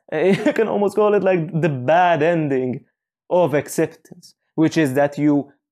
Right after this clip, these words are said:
have seen yourself to be in a certain way, and you have felt completely helpless and hopeless, and ultimately gave up on the hope that you can ever be any different,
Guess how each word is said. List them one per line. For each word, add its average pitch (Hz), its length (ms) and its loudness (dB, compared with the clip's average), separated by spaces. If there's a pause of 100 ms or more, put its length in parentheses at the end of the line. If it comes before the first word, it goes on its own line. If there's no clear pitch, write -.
have 135 120 -8
seen 226 360 0
yourself 139 560 -2
to 131 100 -6
be 156 440 0 (260)
in 160 120 0
a 147 40 -2
certain 202 420 0
way, 147 380 0 (340)
and 170 120 2
you 180 100 2
have 165 180 0
felt 170 260 -2
completely 175 960 -2 (340)
helpless 170 560 -2
and 143 140 -8
hopeless, 143 640 -2 (140)
and 156 120 0
ultimately 208 560 0
gave 156 340 2
up 160 300 0 (200)
on 208 160 2
the 196 100 0
hope 175 320 0
that 170 280 0 (160)
you 185 140 0
can 180 160 0
ever 180 260 2
be 175 300 0
any 170 160 0
different, 151 500 -4